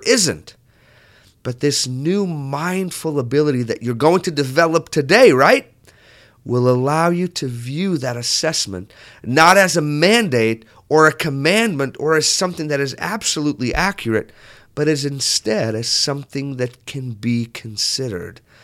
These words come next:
The brain is a gift, but sometimes, and sometimes those quick judgments will save our lives, but other times they're based on old, inaccurate ideologies,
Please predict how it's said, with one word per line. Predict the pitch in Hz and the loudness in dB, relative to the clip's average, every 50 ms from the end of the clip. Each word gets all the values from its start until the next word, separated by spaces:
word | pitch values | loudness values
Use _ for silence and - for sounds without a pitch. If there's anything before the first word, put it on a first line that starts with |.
| - - - - - _ _ _ _ _ | -20 -20 -20 -20 -20 _ _ _ _ _
The | - 127 | -8 -8
brain | 120 117 135 135 151 165 170 175 175 175 175 165 151 | -6 -4 -2 0 2 2 4 4 4 2 2 0 -2
is | - 135 135 127 127 | -6 -10 -10 -8 -10
a | 120 | -10
gift, | 113 113 120 131 - 156 - 160 131 - - - - - - _ _ _ - - - - _ _ - | -12 -12 -10 -4 0 0 2 0 0 -2 -8 -12 -14 -20 -20 _ _ _ -20 -20 -20 -20 _ _ -6
but | 135 131 - | -6 -6 -4
sometimes, | - - - 240 254 269 254 208 - - 113 113 117 117 | -4 -2 2 4 4 4 2 -2 -6 -8 -6 -6 -4 -4
and | 139 147 - | -4 -4 -2
sometimes | - - 240 311 247 - 180 180 151 139 | -2 -2 -2 -2 -2 -6 -6 -6 -6 -4
those | 135 165 160 147 - | -2 -2 -2 -2 -4
quick | - - - 185 175 - | -6 -8 -8 -10 -10 -8
judgments | 139 143 165 175 165 160 139 135 123 - | -6 -4 -2 -2 -2 -4 -8 -12 -12 -12
will | 120 | -10
save | 120 - - - - 160 180 185 - | -6 -4 -4 -2 -2 -2 -4 -6 -6
our | - 123 110 | -6 -6 -6
lives, | 113 123 139 180 240 202 131 87 90 - - - | -8 -8 -8 -10 -8 -8 -8 -8 -8 -10 -12 -10
but | - 104 92 - | -8 -10 -8 -8
other | - 175 185 226 226 | -6 -4 -2 -2 -2
times | 226 - - 120 107 107 110 110 113 113 117 - - _ _ - - - - _ _ _ _ _ _ | -2 -6 -8 -6 -4 -4 -4 -6 -8 -8 -10 -12 -16 _ _ -20 -20 -20 -20 _ _ _ _ _ _
they're | - 127 127 127 123 | -4 -2 0 0 0
based | 117 113 107 135 139 143 147 147 147 - - - | -2 0 2 4 4 4 4 2 0 -4 -8 -10
on | - 117 120 117 98 - _ _ - | -10 -10 -10 -10 -12 -14 _ _ -2
old, | 127 139 147 151 151 151 147 - - _ - | 0 0 2 2 0 -2 -4 -6 -12 _ -12
inaccurate | 120 117 113 117 123 123 143 147 - - - 98 87 87 - - - - _ _ _ _ - | -12 -10 -8 -6 -6 -4 -6 -6 -8 -8 -10 -8 -8 -10 -12 -14 -18 -20 _ _ _ _ -10
ideologies, | - - 156 170 180 190 175 170 175 156 151 147 160 175 180 156 120 98 98 95 95 92 95 - | -6 -4 -2 -2 -2 -2 -2 -2 -2 -2 0 0 2 2 2 2 0 -2 -6 -8 -10 -10 -12 -14